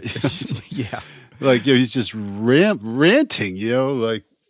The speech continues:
Speaker 1: you know, "Where's my desk? Where's my desk? It was right here. Where's the walls?" You know, just, like, must look at him like, "This guy's a complete madman."
Speaker 2: Well, and it was so funny because all, all of the other detectives are like, "You know, dude, calm down. You don't wanna wake him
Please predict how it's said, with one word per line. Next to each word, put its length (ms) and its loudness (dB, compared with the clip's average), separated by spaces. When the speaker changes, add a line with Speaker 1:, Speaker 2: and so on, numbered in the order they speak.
Speaker 1:
you 140 0
know, 100 0
"Where's 380 2
my 160 2
desk? 500 0
Where's 240 -6
my 140 -2
desk? 420 -2
It 60 -4
was 80 -4
right 160 0
here. 160 6
Where's 320 4
the 80 2
walls?" 580 2
You 120 -8
know, 80 -6
just, 320 -8
like, 140 -4
must 280 -8
look 180 -2
at 40 -2
him 100 -4
like, 160 -8
"This 160 -8
guy's 260 -2
a 60 -10
complete 480 -4
madman." 580 -6
Speaker 2:
Well, 140 2
and 180 4
it 80 0
was 100 2
so 160 2
funny 300 0
because 380 -2
all, 320 2
all 240 4
of 100 -2
the 380 -2
other 240 4
detectives 640 -2
are 80 -2
like, 260 -4
"You 160 -10
know, 60 -12
dude, 300 -2
calm 340 0
down. 320 2
You 80 6
don't 240 2
wanna 240 2
wake 300 2
him 540 0